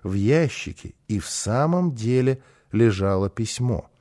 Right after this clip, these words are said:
Но не Беттон от длинноволосого мальчишки, а папе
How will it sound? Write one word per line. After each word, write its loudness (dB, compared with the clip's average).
Но 8
не 8
Беттон 2
от -4
длинноволосого 2
мальчишки, -2
а -2
папе 2